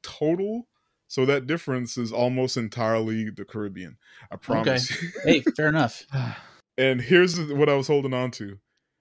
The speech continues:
Speaker 1: Rotten Tomatoes, audience score forty-seven, critic score eighty-eight.
Speaker 3: How, though?
Speaker 2: They were all Jamaican?
Speaker 1: <laughs>
Speaker 2: Like,
Speaker 1: All
Speaker 2: who,
Speaker 1: the
Speaker 2: where are these credits?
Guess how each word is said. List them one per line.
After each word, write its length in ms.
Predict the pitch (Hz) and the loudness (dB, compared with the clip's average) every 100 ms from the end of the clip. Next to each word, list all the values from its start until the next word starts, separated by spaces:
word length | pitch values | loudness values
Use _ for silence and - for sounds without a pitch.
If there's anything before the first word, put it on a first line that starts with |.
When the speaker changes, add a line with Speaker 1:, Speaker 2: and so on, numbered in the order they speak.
| _ _ _ _ | _ _ _ _
Speaker 1:
Rotten 300 | 123 147 151 | 4 4 4
Tomatoes, 580 | 151 160 139 120 104 98 120 | -2 2 4 4 0 -2 2
audience 360 | 160 226 202 | 2 2 -2
score 260 | - 175 165 | 0 0 2
forty-seven, 920 | - 185 180 - 175 151 107 110 151 _ _ _ _ - | 2 2 2 0 0 0 -6 -10 -16 _ _ _ _ -10
critic 500 | - - 277 294 240 | -6 0 2 2 2
score 400 | - 262 240 233 | 2 10 10 10
eighty-eight. 760 | 202 220 240 247 254 269 311 262 _ _ _ _ _ _ _ _ _ _ _ _ _ _ _ _ _ 151 | 8 8 8 6 6 4 2 -10 _ _ _ _ _ _ _ _ _ _ _ _ _ _ _ _ _ -10
Speaker 3:
How, 500 | - 247 254 269 233 | -6 0 2 4 2
though? 580 | 170 135 101 92 95 _ _ - | 2 0 -2 -8 -18 _ _ -2
Speaker 2:
They 80 | 127 | 2
were 120 | 123 | 4
all 80 | 123 | 4
Jamaican? 500 | 117 104 147 143 - _ _ _ - - 247 | 0 -2 -4 -6 -14 _ _ _ -20 -20 2
Speaker 1:
<laughs> 40 | 440 523 466 640 453 339 - 480 440 _ 392 392 370 - - - _ - 131 | 2 10 10 10 6 6 -4 -2 -2 _ -2 -2 -2 -12 -20 -20 _ -4 0
Speaker 2:
Like, 140 | 120 | 2
Speaker 1:
All 220 | 127 226 | 6 6
Speaker 2:
who, 160 | 160 196 | 6 4
Speaker 1:
the 60 | 147 | 6
Speaker 2:
where 100 | 165 | 6
are 40 | |
these 140 | 180 - | 8 8
credits? 380 | 277 196 139 | 8 8 4